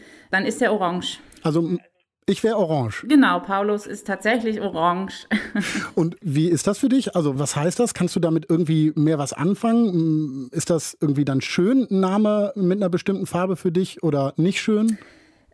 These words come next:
Speaker 1: Äh, ich hab natürlich so meine Lieblingsfarben und meine nicht so Lieblingsfarben und orange gehört zugegebenermaßen nicht so dazu.
Speaker 2: Was ist denn deine Lieblingsfarbe unter diesen ganzen vielen Farben in deinem Kopf?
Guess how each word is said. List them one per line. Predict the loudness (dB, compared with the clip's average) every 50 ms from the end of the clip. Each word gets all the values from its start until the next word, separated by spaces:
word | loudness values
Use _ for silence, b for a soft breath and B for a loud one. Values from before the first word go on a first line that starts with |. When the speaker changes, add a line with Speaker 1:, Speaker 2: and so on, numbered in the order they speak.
| -2
Speaker 1:
Äh, | 0 2 2 2 0
ich | 0 -2
hab | -2 0
natürlich | 0 -2 -2 -2 -4 -4 -4 -4
so | -6 -6
meine | -4 -2 -2 -2 -2 -2
Lieblingsfarben | -4 -4 -6 -4 -4 -4 -4 -4 -6 -6 -4 -4 -2 -2 -2 -2 -2
und | -4 -4 -6
meine | -6 -8 -8 -8 -8 -6
nicht | -4 -4 -4 -6 -4
so | -4 -2 -2
Lieblingsfarben | 0 -2 -2 -4 -4 -4 -4 -6 -6 -6 -4 -2 0 0 0 0 0
und | 0 -2 -6 -6 -6 -6 -8 -10 -12 -12 -8
orange | -8 -2 0 0 2 2 2 0 0 -2
gehört | -4 -4 -2 0 -2 -2 -2 -4
zugegebenermaßen | -6 -6 -6 -6 -6 -6 -4 -4 -4 -4 -4 -4 -6 -6 -4 -4 -4 -2
nicht | -2 -2 -4 -6 -6
so | -8 -6
dazu. | -6 -6 -8 -8 -10 -12 -12 -8 -8 -8 -8 -6
Speaker 2:
Was | -2 -2 -2 -2 -2 -4 -4 -8 -8 -10 -14 _ _ _ _ _ _
ist | -2 0 0 0 -2 -2 -2
denn | 0 2 2 2 2 0 -2 _ _ _ _
deine | -12 -6 -2 0 0 2 2 2
Lieblingsfarbe | 2 2 2 0 0 0 -2 -2 -2 -4 -6 -8 -8 -6 -6 -4 -6 -6
unter | -4 -2 -4 -2 -2 -2
diesen | -2 0 0 0 2 2 0 0 -2 -2
ganzen | -2 0 0 -2 0 0 -2 -2
vielen | -2 -2 0 2 2 2 0 -2
Farben | -4 -4 -4 -4 -2 -2 0 0 0 -2 -4 _ _ _ -4
in | -2 -2 0
deinem | 0 -2 -4 -4 -6
Kopf? | -8 -10 -12